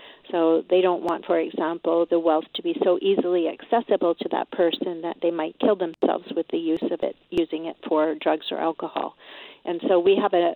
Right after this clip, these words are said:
what we call an incentive trust for children that have, or spouses that have, or family members that have mental health or addiction issues. And what an incentive trust does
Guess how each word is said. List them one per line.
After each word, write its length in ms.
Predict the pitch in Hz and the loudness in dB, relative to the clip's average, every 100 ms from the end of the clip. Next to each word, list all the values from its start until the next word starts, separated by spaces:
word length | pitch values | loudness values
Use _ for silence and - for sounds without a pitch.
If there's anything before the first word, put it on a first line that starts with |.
| - | -2
what 180 | 190 - | -2 -2
we 100 | 170 | -4
call 460 | - 175 170 170 - | -2 0 2 0 -2
an 240 | 170 165 | -6 -6
incentive 640 | 165 165 - 214 233 202 - | -10 -8 -2 0 2 0 -2
trust 300 | - - - - | -4 -4 -6 -10
for 100 | - | -10
children 520 | 170 - 170 165 160 165 | -6 0 0 0 -6 -4
that 120 | 156 - | -2 -2
have, 240 | 160 160 - | 0 -2 -2
or 160 | 156 | -6
spouses 520 | - - 165 160 165 - | -4 0 0 0 -4 -4
that 140 | 160 160 | -4 -4
have, 380 | 175 156 160 165 | -2 -2 -2 -2
or 140 | 151 139 | -6 -2
family 380 | 180 170 170 | -2 -2 -4
members 340 | 170 156 151 - | -6 -4 -4 -4
that 120 | 170 - | -2 0
have 240 | 160 156 - 170 | 2 0 0 -2
mental 320 | 165 160 160 | -2 0 -2
health 220 | 160 151 | 0 -2
or 120 | 156 156 | -2 -2
addiction 420 | 156 156 - 156 | -2 -6 -6 -4
issues. 420 | 160 - 359 415 - - - - - _ | -4 2 4 4 0 -14 -16 -16 -20 _
And 120 | 196 196 | 2 4
what 100 | 247 | 4
an 160 | 277 | 4
incentive 460 | 208 208 220 220 240 | 2 2 0 0 -2
trust 380 | - 214 - - | 0 0 -2 0
does 320 | 240 247 175 | 4 4 4